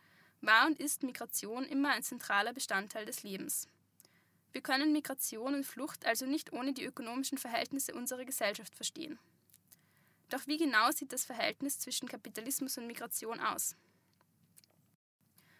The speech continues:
Flucht und Migration. Folge und Bedürfnis des Kapitals. Geht's der Wirtschaft gut, geht's uns allen gut. In unserer Gesellschaft herrscht jedoch meist der Vorrang der Wirtschaft.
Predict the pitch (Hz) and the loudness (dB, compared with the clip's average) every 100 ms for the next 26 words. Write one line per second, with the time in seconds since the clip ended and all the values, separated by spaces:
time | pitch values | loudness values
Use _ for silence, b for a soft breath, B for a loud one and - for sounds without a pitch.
0 | b b - 294 - 311 269 262 262 269 | b b -2 0 0 0 -2 -2 -2 -2
1 | - 196 - - _ _ b b b - | -2 -4 -8 -12 _ _ b b b 0
2 | 240 269 320 269 269 - 302 - 269 - | 2 2 0 0 -4 -4 -4 -4 -4 -4
3 | 262 - 240 254 233 - - - - _ | -6 -10 -12 -10 -8 -6 -6 -8 -10 _
4 | _ _ _ _ _ b b b b b | _ _ _ _ _ b b b b b
5 | _ _ _ _ _ _ _ _ _ - | _ _ _ _ _ _ _ _ _ -2
6 | 269 277 233 220 277 330 - - 320 - | 0 2 -2 -2 -2 -4 -4 -2 -2 -4
7 | - - 240 - 285 - 202 196 - - | -14 -8 -4 0 2 6 6 6 -4 -12
8 | - _ _ _ _ _ - - 320 320 | -14 _ _ _ _ _ -6 2 2 2
9 | 254 226 - 190 - 269 - - _ - | -2 -2 2 2 2 -6 -8 -20 _ 4
10 | 320 - 220 220 247 202 240 - 247 233 | 4 4 -2 -2 6 6 6 0 -8 0
11 | 208 208 214 240 240 196 196 - - - | 2 2 0 -4 -6 -6 -6 -8 -10 -14